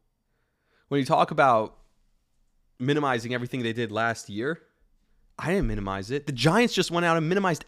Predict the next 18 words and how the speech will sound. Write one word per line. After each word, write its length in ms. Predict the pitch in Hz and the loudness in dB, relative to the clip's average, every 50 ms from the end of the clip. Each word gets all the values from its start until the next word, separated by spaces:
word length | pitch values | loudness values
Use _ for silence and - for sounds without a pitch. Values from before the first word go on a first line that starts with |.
| - | -4
everything 420 | - 196 170 185 190 - - 196 185 | -2 0 0 0 -2 -2 -4 -2 -2
they 80 | 180 | -2
did 160 | 175 170 175 165 | -2 -2 -2 0
last 300 | 165 160 160 156 - 170 | 2 2 2 0 -2 -2
year. 260 | 180 170 127 - - _ _ _ _ _ _ _ _ _ _ - | -2 -2 -2 -2 -4 _ _ _ _ _ _ _ _ _ _ -4
Daniel 240 | 160 190 220 196 | 0 2 2 2
Jones 240 | 151 180 196 185 147 | 4 2 0 0 0
now 160 | 165 160 156 | 0 0 0
has 180 | 151 156 156 - | 0 0 -2 -2
to 120 | - - - - | -4 -6 -6 -6
re-earn 680 | 110 120 170 165 - 135 156 165 165 143 117 110 117 - _ _ _ _ _ _ _ _ _ _ _ _ _ _ _ _ _ _ _ _ _ _ - 123 | -6 -6 -6 -4 0 0 0 2 2 2 2 0 -2 -4 _ _ _ _ _ _ _ _ _ _ _ _ _ _ _ _ _ _ _ _ _ _ -6 0
that 220 | 131 151 139 135 | 2 2 2 2
eighty-four 360 | 151 151 143 - 156 151 143 139 | 0 -2 -2 -4 -2 -2 0 0
million 220 | 135 139 135 127 | 0 0 0 0
dollars 300 | 131 127 127 127 120 - | 2 2 2 2 0 -2
guaranteed 400 | - 131 123 117 - 135 131 120 | -4 -6 -6 -4 -4 -6 -6 -6
he 80 | 113 92 | -6 -10
got. 280 | - - 82 - - | -10 -10 -10 -12 -14